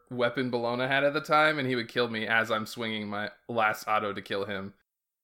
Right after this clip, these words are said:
That's how close it was that entire game.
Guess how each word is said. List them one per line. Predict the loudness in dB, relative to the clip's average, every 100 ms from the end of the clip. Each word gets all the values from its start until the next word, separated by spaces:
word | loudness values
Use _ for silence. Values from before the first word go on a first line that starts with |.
| _ _ 2
That's | 6 6 6
how | 6 6 2
close | -2 0 0 0
it | -4
was | -2 -2 -2
that | -4 -4
entire | 0 2 2
game. | 0 -4 -4